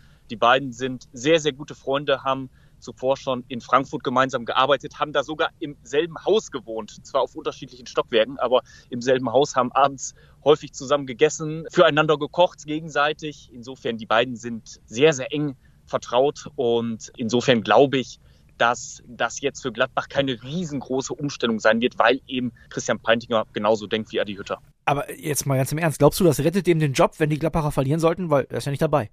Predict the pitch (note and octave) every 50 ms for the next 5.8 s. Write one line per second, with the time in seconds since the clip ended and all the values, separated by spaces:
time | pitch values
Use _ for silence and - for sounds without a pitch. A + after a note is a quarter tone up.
0 | _ _ - - - - - F3 - - F#3+ C#3+ D3 C3 C3 D3 B2 B2+ B2 A2+
1 | D3+ D#3 C#3+ - D3+ C#3 D3 - - C3+ C3+ C#3 C#3 C3 C3 C3+ - - - -
2 | - C#3 D3 D#3 C3 - D3 D#3 D#3 D#3 F3 D#3+ E3+ C#3 C#3 D3 C#3+ - - F3
3 | F3+ E3 C3 C#3+ C#3 C#3 C3+ - - C#3+ C3+ C3 C#3 C3+ C3 C3 D3 C3+ C#3 D3
4 | D#3 D#3+ A2+ C3+ A#2+ - - C3+ - - C3 B2 B2 C3 C#3 - - - - C3+
5 | B2 B2 A#2+ A#2 - - B2 A2+ A#2 C3 C3+ - - - F3+ F3